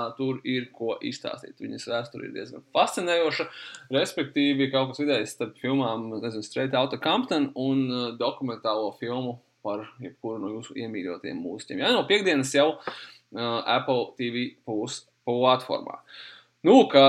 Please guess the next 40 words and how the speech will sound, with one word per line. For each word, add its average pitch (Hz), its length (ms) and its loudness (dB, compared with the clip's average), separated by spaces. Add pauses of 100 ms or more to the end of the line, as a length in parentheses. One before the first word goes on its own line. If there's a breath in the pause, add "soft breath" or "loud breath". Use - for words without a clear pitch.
un 139 160 6
vēl, 175 320 8
ā, 151 160 4 (260)
ļoti 156 340 2
interesanti, 156 360 0
jā, 147 80 8
ka 139 120 -2
es 135 80 -10
uz-, 139 200 -2
nobeidzot 143 440 0
ar 127 80 -8
tām 123 160 0
solītiem 139 580 2
krievu 196 320 0
filmām, 185 380 0
man 151 100 2
likās 180 260 2
ārkārtīgi 143 580 0
interesanti, 180 640 -2
ka 151 120 -2
ne 143 140 0
tikai 196 440 -2 (100)
ārzemēs, 175 800 0
ā, 151 140 0 (140)
filmu 156 260 -4
studijas 160 420 -4
pārceļ 143 460 0
pirmizrādes 135 720 -2
no 143 220 0
kinoteātriem 131 920 -4
uz, 139 500 -2
ā, 123 200 0 (140)
straumēšanas 196 540 -2
platformām, 170 460 0
bet 185 140 -2
arī 202 180 4
tepat 156 400 2
mums 160 240 -4
blakus, 131 760 4
ā, 113 120 -2